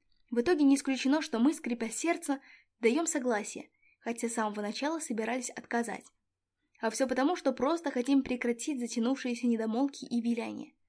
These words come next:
Впрочем, бывает и так, что отказ дается резко и бесповоротно, в категоричной, даже грубой форме. И это ничуть не лучше,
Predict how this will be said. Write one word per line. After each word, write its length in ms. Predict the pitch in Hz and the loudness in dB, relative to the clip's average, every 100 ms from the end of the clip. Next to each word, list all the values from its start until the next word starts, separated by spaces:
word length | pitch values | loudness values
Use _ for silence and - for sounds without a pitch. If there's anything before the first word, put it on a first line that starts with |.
| _ _ _ _ | _ _ _ _
Впрочем, 420 | - 349 359 285 | -6 0 4 6
бывает 320 | 233 240 240 240 | 6 4 0 0
и 40 | |
так, 300 | 320 359 - _ _ - | 0 -2 -2 _ _ -14
что 160 | - 240 | -4 -4
отказ 280 | - 330 | 0 0
дается 360 | 254 240 277 226 | 2 2 2 0
резко 340 | 240 320 - | 0 -4 -6
и 100 | - 226 | -6 -6
бесповоротно, 680 | 233 262 262 247 226 277 - _ _ _ - | -6 -4 -2 -2 -4 -12 -16 _ _ _ -4
в 20 | |
категоричной, 680 | 277 226 214 220 294 - 247 | -2 2 2 0 -2 0 2
даже 200 | 240 240 | 2 2
грубой 300 | 233 240 240 | 0 0 -2
форме. 420 | - 220 226 - _ _ _ _ - | -2 -4 -4 -10 _ _ _ _ 0
И 60 | |
это 160 | 240 269 | 2 4
ничуть 280 | 269 302 302 | 2 2 0
не 120 | 320 | 0
лучше, 460 | 285 233 - 240 | 0 -2 -4 -8